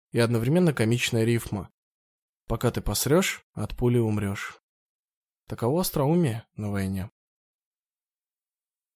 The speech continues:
Расстояние до цели было около ста пятидесяти метров. Нужно было целиться немного выше, чтобы быть уверенным, что пуля попадёт в грудь. Я прицелился в голову врагу.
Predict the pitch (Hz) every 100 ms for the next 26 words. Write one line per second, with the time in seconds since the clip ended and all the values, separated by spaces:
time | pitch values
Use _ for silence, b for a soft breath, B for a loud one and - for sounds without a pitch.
0 | _ _ _ _ - 113 - 175 214 160
1 | 120 180 170 143 156 139 135 131 123 117
2 | 117 110 110 107 117 113 101 87 - -
3 | _ 156 196 196 147 131 123 151 143 -
4 | 113 107 110 113 117 117 - - - -
5 | 113 113 113 113 131 202 190 151 - _
6 | _ - 160 160 208 151 127 120 147 117
7 | 120 123 98 - _ _ _ _ _ _
8 | - 175 208 175 - 139 120 - 110 123
9 | 143 135 123 120 127 123 95